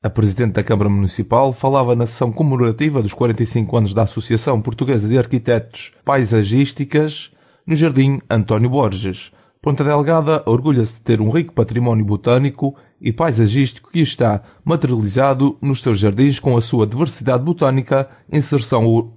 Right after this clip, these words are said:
urbana e função social e cultural que atravessa vários séculos, com benefícios inegáveis para a população, para o meio ambiente e também para a saúde humana, afirmou assim a presidente.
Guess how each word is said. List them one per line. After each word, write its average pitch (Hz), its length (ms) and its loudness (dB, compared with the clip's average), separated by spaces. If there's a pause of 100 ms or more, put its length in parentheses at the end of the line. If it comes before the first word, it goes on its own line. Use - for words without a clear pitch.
urbana 131 680 2 (500)
e 190 120 2
função 147 360 2
social 151 520 0
e - 20 0
cultural 113 480 0
que 139 100 -4
atravessa 123 480 0
vários 160 360 2
séculos, 131 500 -4 (320)
com 170 100 -2
benefícios 127 640 2
inegáveis 131 500 2
para 113 220 0
a 107 60 2
população, 139 680 0 (320)
para 120 160 0
o 123 40 2
meio 120 260 4
ambiente 135 400 2
e 180 40 -2
também 151 320 2
para 123 240 2
a 113 60 2
saúde 139 300 2
humana, 156 440 2
afirmou 107 420 0
assim 156 220 -2
a 113 60 2
presidente. 117 640 0